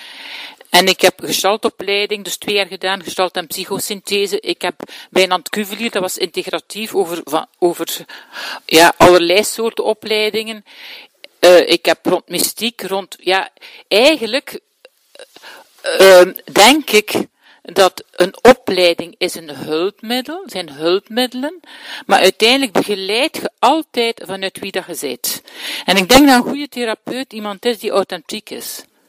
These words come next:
Eh, die samenvalt met wat hij doet en niet vanuit een bepaald model. Dus ik, ik vind modellen zijn er, het is interessant om dat te bestuderen, het is interessant om nu dat eigen te maken, absoluut. Maar uiteindelijk zijn dat allemaal maar hulpmiddelen.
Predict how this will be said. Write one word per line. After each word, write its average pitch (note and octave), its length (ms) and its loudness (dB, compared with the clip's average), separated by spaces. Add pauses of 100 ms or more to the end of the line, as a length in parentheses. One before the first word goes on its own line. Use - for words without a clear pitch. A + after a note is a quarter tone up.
(800)
Eh, F3+ 260 10 (140)
die G#3 300 0
samenvalt A3+ 840 2
met E3+ 140 -8
wat E3 140 -10
hij - 120 -20
doet - 400 -10 (220)
en G3 200 -6
niet C#4+ 140 -4
vanuit A3 360 -6
een F3+ 60 -10
bepaald F#3+ 420 -8
model. D#3 540 -4 (480)
Dus G3 260 4
ik, F#3+ 240 2
ik - 240 0
vind C#4 220 6
modellen A3 560 -2
zijn G3 380 -4
er, E4 80 -2
het - 100 -8
is - 240 -4
interessant F3+ 640 -2
om F#3+ 80 -8
dat F3 160 -2
te F3 80 -10
bestuderen, F3+ 540 -4
het C#4+ 140 -6
is A3+ 100 -2
interessant G3 520 -4
om F#3 120 -10
nu F3 100 -10
dat E3+ 180 -2
eigen D#3+ 320 -2
te B3+ 120 -6
maken, C#4 480 -4 (520)
absoluut. F#3 800 0 (360)
Maar G3+ 180 0
uiteindelijk C4+ 580 0
zijn G3 200 -2
dat F3+ 140 -6
allemaal C4+ 380 -2
maar B3 200 -4
hulpmiddelen. C#3+ 1080 -10